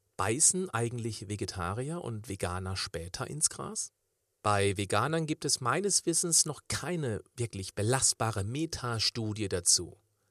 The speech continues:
Laut der renommierten Adventist Health Study aus den U S A weiß man aber,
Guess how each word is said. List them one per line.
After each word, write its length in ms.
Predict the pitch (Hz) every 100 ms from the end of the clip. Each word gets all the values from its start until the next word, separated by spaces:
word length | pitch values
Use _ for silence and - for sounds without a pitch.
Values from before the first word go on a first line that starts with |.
| _ _
Laut 400 | - 113 123 -
der 120 | 127 120
renommierten 540 | 127 123 123 117 127
Adventist 600 | 113 - 117 117 107 -
Health 300 | 110 160 - -
Study 400 | - 165 180 135
aus 180 | 120
den 80 | -
U 120 | 120
S 120 | 117 -
A 160 | 120
weiß 280 | 95 98 -
man 120 | 135
aber, 320 | 131 160 190